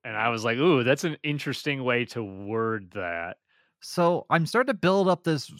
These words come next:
Speaker 2: kind of, I guess, resume that I think all the Namek stuff and everything might have been kind of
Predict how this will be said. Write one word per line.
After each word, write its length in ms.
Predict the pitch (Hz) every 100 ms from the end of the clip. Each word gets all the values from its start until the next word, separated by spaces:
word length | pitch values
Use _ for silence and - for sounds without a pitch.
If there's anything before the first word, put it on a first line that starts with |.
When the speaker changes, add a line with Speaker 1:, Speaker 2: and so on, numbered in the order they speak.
| -
Speaker 2:
kind 200 | - 151
of, 240 | 139 92 - - 120
I 80 |
guess, 180 | 123 120 - 85 _
resume 880 | 98 120 147 123 110 92 82 82 85 _ _ _
that 440 | 113 110 101 - - _ _ _ _ -
I 100 | 120
think 260 | 185 208
all 240 | 196 165 131
the 100 | 110
Namek 420 | 104 123 143 -
stuff 300 | - 139 131
and 100 | 110
everything 800 | 120 117 139 - 143 139 127 110 - _ _
might 280 | 113 120 160
have 120 | 185
been 400 | 147 147 135 107 104 _ _ _ -
kind 360 | - 151 156 143
of 360 | 123 98 -